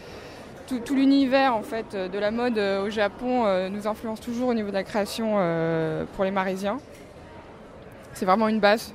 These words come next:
qu'on garde et, euh, c'est aussi une clientèle qu'on aimerait avoir. C'est qu'on aimerait beaucoup développer la marque en Asie.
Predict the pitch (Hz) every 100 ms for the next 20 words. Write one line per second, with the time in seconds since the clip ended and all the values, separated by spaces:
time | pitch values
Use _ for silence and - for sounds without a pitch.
0 | - 170 175 196 190 175 - - 180 180
1 | 165 160 - 190 190 220 208 - 190 202
2 | 220 208 196 180 180 165 196 - - -
3 | 202 196 196 180 190 214 247 226 208 190
4 | 196 196 202 - 196 190 220